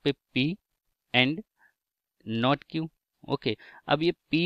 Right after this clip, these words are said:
and not Q, ठीक है, एक तो हमारा आंसर ये हो जाएगा। अगर इससे आगे अगर इसको हम सॉल्व करेंगे तो ये basically क्या है, P and not Q की फॉर्म, जैसे हमने ये लिखी थी A and not B की फॉर्म है, तो इसको क्या लिख सकते हैं, A implies B का नेगेशन।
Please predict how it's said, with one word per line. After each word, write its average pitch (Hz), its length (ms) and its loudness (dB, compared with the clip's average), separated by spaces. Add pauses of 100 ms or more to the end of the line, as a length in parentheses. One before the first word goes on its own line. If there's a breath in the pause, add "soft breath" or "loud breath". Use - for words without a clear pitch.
(140)
and 156 220 4
not 120 280 4
Q, 110 180 -8
ठीक 143 140 -4
है, 123 80 -2
एक 123 280 -4
तो 156 60 2
हमारा 135 260 4
आंसर 135 320 2
ये 151 60 4
हो 143 100 4
जाएगा। 131 240 0
अगर 127 260 2 (100)
इससे 143 320 0
आगे 127 260 4
अगर 143 160 0
इसको 135 240 -6
हम 135 80 -4
सॉल्व 127 320 0
करेंगे 117 320 2 (360 loud breath)
तो 147 60 2
ये 151 160 8
basically 151 360 2
क्या 123 100 6
है, 113 60 -2 (120)
P 170 120 6 (100)
and 156 220 2
not 143 220 2
Q 170 100 -2
की 165 100 -4
फॉर्म, 151 300 0
जैसे 131 300 2
हमने 135 180 2
ये 135 140 6
लिखी 127 240 0
थी - 240 -2
A 147 220 8
and 143 240 2
not 131 280 2
B 131 100 6
की 143 140 -2
फॉर्म 120 240 0
है, 135 60 -4
तो 160 120 0
इसको - 300 -2
क्या 151 160 4
लिख 139 100 -2
सकते 156 240 -2
हैं, 160 80 -4
A 147 320 4
implies 143 400 2
B 143 120 0
का 165 80 8
नेगेशन। 156 400 0